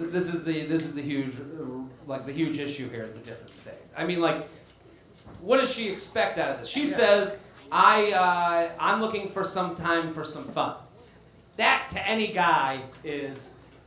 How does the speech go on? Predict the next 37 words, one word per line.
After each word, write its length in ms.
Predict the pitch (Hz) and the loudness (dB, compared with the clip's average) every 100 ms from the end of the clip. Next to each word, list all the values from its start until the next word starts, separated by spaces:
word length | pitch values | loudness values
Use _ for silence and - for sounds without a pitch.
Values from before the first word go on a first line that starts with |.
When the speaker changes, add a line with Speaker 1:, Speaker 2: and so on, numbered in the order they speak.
| - | -6
Speaker 1:
blowjob. 440 | 151 160 151 - - - - - - - | 4 6 4 -2 -10 -18 -20 -20 -20 -16
<laughs> 240 | - 294 320 302 - - - - - 240 - - 147 | -14 -12 -10 -10 -8 -8 -8 -12 -12 -14 -16 -14 -4
Without 580 | 156 156 160 160 160 | 0 2 2 2 -4
very 420 | 147 143 151 151 147 | -10 -2 0 0 -2
much 280 | 139 131 120 | -6 -6 -8
work. 300 | 123 - - - - | -8 -8 -14 -20 -20
Speaker 2:
She 80 | - | -16
could 180 | 175 254 | -12 -10
be 80 | - | -8
trying 320 | - 214 196 | -6 -4 -4
to 60 | 180 | -4
establish, 480 | 160 170 165 156 156 | -8 -6 -6 -6 -10
like, 180 | 147 139 | -10 -10
a, 240 | 131 127 127 | -10 -10 -14
a 20 | |
sexting 520 | - 165 160 - 123 110 113 | -16 -16 -16 -16 -16 -16 -16
relationship. 560 | 117 113 117 110 113 - - | -16 -16 -18 -20 -18 -20 -6
Speaker 1:
Which 140 | 190 240 | -4 -2
is 140 | 240 | -2
fine. 260 | 277 254 - - | 2 2 0 -4
Any 300 | 233 339 349 | 0 0 0
girl, 280 | 302 277 247 | 2 4 4
but, 140 | 240 233 | 4 2
uh, 40 | 233 220 | 0 -2
any 160 | 233 285 | -4 -4
girl, 280 | 269 254 233 - | 0 2 2 -2
she 200 | - 359 | -2 -2
should 220 | - 349 | 0 -2
message. 480 | 247 185 127 - - | 0 -2 -4 -12 -2
Just, 300 | 226 226 226 - | 2 2 -2 -2
"Hey, 260 | 226 247 240 | 4 6 6
what's 200 | 247 214 | 4 4
Speaker 2:
Yeah, 60 | 202 | 6
Speaker 1:
up? 240 | 196 190 | 4 2
Speaker 2:
yeah, 100 | 202 | -6
exactly. 540 | 139 - 185 127 | -6 -6 -8 -8
Speaker 1:
Wh-, 60 | 131 | -8